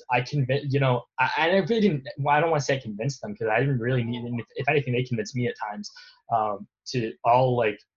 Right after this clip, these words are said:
forego that path, that common path that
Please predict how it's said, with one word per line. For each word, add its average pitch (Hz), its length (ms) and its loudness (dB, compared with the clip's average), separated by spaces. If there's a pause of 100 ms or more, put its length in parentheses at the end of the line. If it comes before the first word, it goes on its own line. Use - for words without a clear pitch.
(680)
forego 143 500 4
that 123 240 4
path, 120 440 2
that 113 280 0
common 135 300 0
path 127 320 0
that 120 100 -6